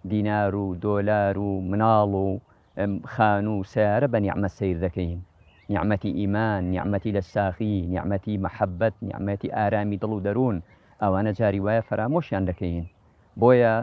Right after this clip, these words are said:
لە مەسەلەی کۆڕۆنا باش تێگەیشتین نیعمەتی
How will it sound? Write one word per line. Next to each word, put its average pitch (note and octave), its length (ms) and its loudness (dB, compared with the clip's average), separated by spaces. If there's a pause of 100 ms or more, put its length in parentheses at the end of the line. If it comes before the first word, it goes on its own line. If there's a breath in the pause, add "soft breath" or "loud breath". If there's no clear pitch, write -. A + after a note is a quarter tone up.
(320)
لە G#2+ 80 0
مەسەلەی A#2 480 0
کۆڕۆنا A#2+ 440 4
باش C#3 400 6
تێگەیشتین A2 600 0
نیعمەتی G#2 600 -2